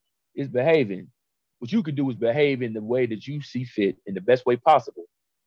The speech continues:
and accept accountability for your actions and your behaviors. I wanna leave y'all with a quote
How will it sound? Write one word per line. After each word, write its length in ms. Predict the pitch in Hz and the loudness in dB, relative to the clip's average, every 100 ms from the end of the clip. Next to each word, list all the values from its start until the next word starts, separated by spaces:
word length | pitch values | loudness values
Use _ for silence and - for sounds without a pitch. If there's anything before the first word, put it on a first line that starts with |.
| _ - | _ -4
and 100 | 110 | -4
accept 300 | 95 143 127 | 0 0 0
accountability 560 | 117 127 123 123 117 | -2 0 2 0 0
for 140 | 110 104 | -2 0
your 180 | 123 - | 2 6
actions 420 | 131 120 120 107 | 4 4 -6 -8
and 180 | 107 107 | -8 -2
your 220 | 107 104 | -2 0
behaviors. 420 | 95 101 107 - _ _ _ _ _ _ _ _ _ _ _ _ _ _ _ _ - - | 0 0 0 -2 _ _ _ _ _ _ _ _ _ _ _ _ _ _ _ _ -20 -8
I 60 | - | 0
wanna 200 | 151 127 | 2 4
leave 240 | 165 175 | 2 4
y'all 220 | 156 143 | 8 8
with 140 | 135 117 | 8 0
a 60 | |
quote 340 | - 151 107 | -2 2 2